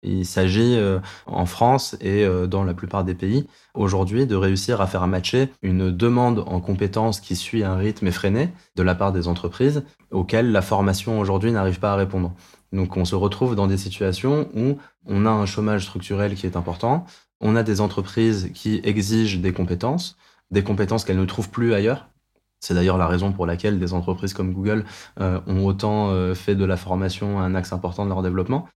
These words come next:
Donc, c'est des compétences qu'on trouve plus nécessairement ailleurs, mais dont les entreprises ont besoin. Donc, on a un problème assez structurel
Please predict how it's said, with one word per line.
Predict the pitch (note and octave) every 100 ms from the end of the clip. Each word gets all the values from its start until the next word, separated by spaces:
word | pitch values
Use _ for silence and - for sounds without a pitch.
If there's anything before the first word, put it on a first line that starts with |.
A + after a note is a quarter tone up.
| -
Donc, | F2+ E2+
c'est | F#2+
des |
compétences | F2+ F2+ F#2 G#2+ -
qu'on | F2+
trouve | -
plus | -
nécessairement | A2+ F#2+ F#2 E2+ F2+ F#2
ailleurs, | F#2+ C3+ E3 - _ -
mais | G2
dont | G2
les | G2+ F#2+
entreprises | G2 G2 C3 B2
ont |
besoin. | A2 A2 F#2+
Donc, | F2+ F2 F2
on | F2+ G2
a |
un | G#2+ F#2+ F#2
problème | F#2+ A2 A2+ C3+ C3 -
assez | A2 G2 A#2
structurel | - G#2 - G#2+ A2 D3